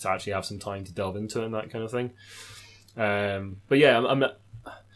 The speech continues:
although you're conscious of, like, having the following and, like, getting Facebook likes or whatever and that kind of thing, I'm just trying to produce good stuff best I can most, most of the time, just trying to write well. Um,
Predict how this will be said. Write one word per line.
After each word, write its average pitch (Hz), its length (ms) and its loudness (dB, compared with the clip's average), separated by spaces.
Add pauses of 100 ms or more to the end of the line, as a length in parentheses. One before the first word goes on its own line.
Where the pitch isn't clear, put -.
(140)
although 147 240 10
you're 147 140 8
conscious 139 560 0
of, 131 120 0
like, 113 180 0
having 104 300 -4
the 101 60 -4
following 113 560 0
and, 104 100 -6
like, 98 300 -10
getting 95 560 -6 (440)
Facebook 98 440 -6
likes 95 280 -6
or 98 60 -6
whatever 98 320 -4
and 98 100 -4
that 98 140 -6
kind 107 160 -2
of 101 60 -6
thing, 98 240 0 (260)
I'm 120 120 4
just 135 140 2
trying 113 160 0
to 104 60 -4
produce 101 360 -6
good 101 160 -6
stuff - 320 0
best 113 240 0
I 107 40 2
can 180 360 0 (680)
most, 131 240 4
most 127 260 2
of 120 60 -4
the 143 60 6
time, 139 120 8
just 123 160 -4
trying 104 140 0
to 98 40 0
write 104 320 0
well. 113 540 4
Um, 98 520 -6